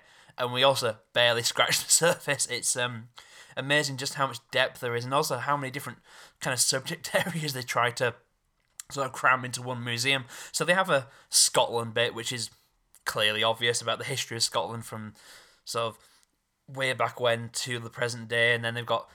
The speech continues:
technology bits and an exhibit full of stuffed <laughs> animals and textiles, and there's a piece with, like, a full samurai armor and ancient Egypt, and <sighs>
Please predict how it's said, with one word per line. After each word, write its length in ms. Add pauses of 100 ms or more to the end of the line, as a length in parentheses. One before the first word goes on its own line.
(120)
technology 720
bits 440
and 300 (1300)
an 80 (220)
exhibit 380
full 120
of 80
stuffed 300 (140)
<laughs> 100
animals 420
and 160 (340)
textiles, 840
and 220 (1120)
there's 140
a 60
piece 280
with, 80
like, 120
a 40
full 220
samurai 580
armor 380
and 120
ancient 400
Egypt, 480
and 100 (800)
<sighs> 20